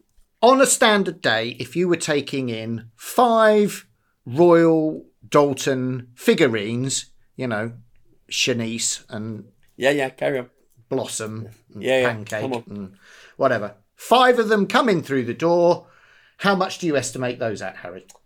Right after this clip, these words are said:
Speaker 2: Oh, about four to five hundred.
Speaker 1: You're a moron.
Speaker 2: <laughs> I don't. I estimate
Speaker 1: How much
Speaker 2: them
Speaker 1: do you
Speaker 2: at, I,
Speaker 1: normally
Speaker 2: I put
Speaker 1: esti-
Speaker 2: them in lots of five,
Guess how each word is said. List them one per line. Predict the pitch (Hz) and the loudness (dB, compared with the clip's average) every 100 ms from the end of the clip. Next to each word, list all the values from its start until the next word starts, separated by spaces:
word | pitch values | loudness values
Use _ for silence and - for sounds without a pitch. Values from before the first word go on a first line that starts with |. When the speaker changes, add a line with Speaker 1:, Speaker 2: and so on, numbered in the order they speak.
| - | -2
Speaker 2:
Oh, | 117 117 | 0 0
about | 107 123 | -2 -6
four | - 117 | -6 -10
to | 113 | -10
five | - 113 113 | -6 -6 -6
hundred. | 120 139 143 - _ _ _ _ _ _ | -12 -12 -14 -18 _ _ _ _ _ _
Speaker 1:
You're | 139 123 | -4 -2
a | |
moron. | 120 107 92 - - - 113 | -2 -4 -6 -8 -12 -14 -16
Speaker 2:
<laughs> | - - | -16 -6
I | 135 | -4
don't. | 131 117 101 95 _ - - | -2 -4 -6 -12 _ -20 -8
I | 120 135 | 0 2
estimate | 127 160 165 | 2 2 0
Speaker 1:
How | |
much | 175 190 160 | 2 2 0
Speaker 2:
them | - | 0
Speaker 1:
do | 196 | 4
you | |
Speaker 2:
at, | 151 | 4
I, | 190 | 4
Speaker 1:
normally | 180 160 143 135 151 175 _ _ | 4 2 2 0 -2 -4 _ _
Speaker 2:
I | 156 185 | 4 4
put | 165 | 4
Speaker 1:
esti- | 151 131 | -2 -2
Speaker 2:
them | 131 | -6
in | 135 | 4
lots | 170 202 165 - | 6 6 2 -10
of | 143 | -12
five, | - 117 113 110 107 107 | -4 0 2 0 -2 -8